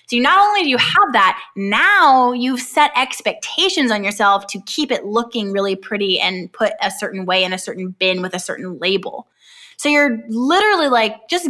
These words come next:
giving away all your <laughs> time to stuff. Like, you are, girl, you are owned by everything you own. Like, you don't own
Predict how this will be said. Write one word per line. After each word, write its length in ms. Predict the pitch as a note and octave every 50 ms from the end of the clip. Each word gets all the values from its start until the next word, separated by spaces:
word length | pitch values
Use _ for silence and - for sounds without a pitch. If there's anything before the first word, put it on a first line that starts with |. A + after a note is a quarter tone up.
| A3+ -
giving 340 | A#3+ C#4 D#4+ G#4 A4+ G4
away 380 | C#4+ A#3 G3 F#3 G3+ A#3 D#4+ B3
all 160 | G#3 A3+ C4
your 180 | C4+ A#3+ G#3+ A3
<laughs> 60 | -
time 720 | - - - - - C4+ B3+ B3+ - - D4+ A3 G#3+ A3
to 300 | - - - C4+ A#3 G3+
stuff. 680 | G#3 - - - - - G3 G3 D4+ D4+ - - - -
Like, 160 | A3+ A3 G#3+
you 240 | G#3+ A#3+ D#4+ A4+ - C5+
are, 320 | - - - G3+ G3 G#3 - - - - _ _ _ _ _ _ -
girl, 240 | - D4+ E4+ F4+
you 160 | E4+ D4+ D#4+ F#4
are 180 | G#4+ G#4+ - - -
owned 440 | A3 A3 B3 C#4+ C#4 B3 A3 G#3 F#3+
by 280 | F3+ F#3+ F#3 F3+ F#3 -
everything 520 | - G#3+ A3+ A3 A#3 A3+ G#3 F#3+ F3 F3 F3
you 100 | F3 E3+
own. 400 | - F#2 F#2+ G#2+ - - A3 A3 - _ -
Like, 100 | G3+ A3
you 140 | B3 D#4
don't 180 | F4 E4+ D4 B3
own 260 | G#3+ G#3+ G#3 G3 F#3